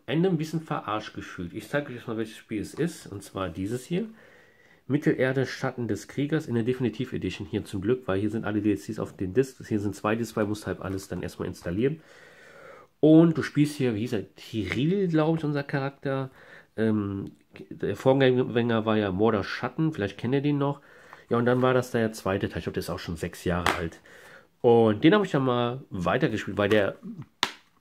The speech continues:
sieht optisch jetzt nicht besser aus als sein Vorgänger, wirkt schon ein bisschen, aber die haben hier viel, viel mehr reingemacht. Also,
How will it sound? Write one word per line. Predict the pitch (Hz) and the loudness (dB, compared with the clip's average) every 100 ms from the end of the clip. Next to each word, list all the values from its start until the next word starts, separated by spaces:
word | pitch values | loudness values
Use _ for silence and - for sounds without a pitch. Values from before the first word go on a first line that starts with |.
| _ - | _ -4
sieht | 120 - | 0 2
optisch | 120 127 | 0 -2
jetzt | 120 | -6
nicht | 127 - | -8 -2
besser | 117 - | -2 0
aus | 101 | 0
als | 104 95 | -2 -2
sein | 98 87 | -4 -4
Vorgänger, | - 110 139 175 170 | 0 2 2 2 2
wirkt | 147 147 | 2 0
schon | - - 127 123 | -4 -2 2 4
ein | |
bisschen, | 104 143 - 160 165 - - | 2 -4 0 0 0 -6 -20
aber | - 120 135 | -6 -2 0
die | 123 | 2
haben | 143 | 2
hier | 143 120 | 2 0
viel, | - - 160 | -2 0 0
viel | 160 127 | 2 2
mehr | 117 98 | 2 2
reingemacht. | 98 107 85 82 | 0 2 0 -2
Also, | 101 101 98 | -4 -2 -4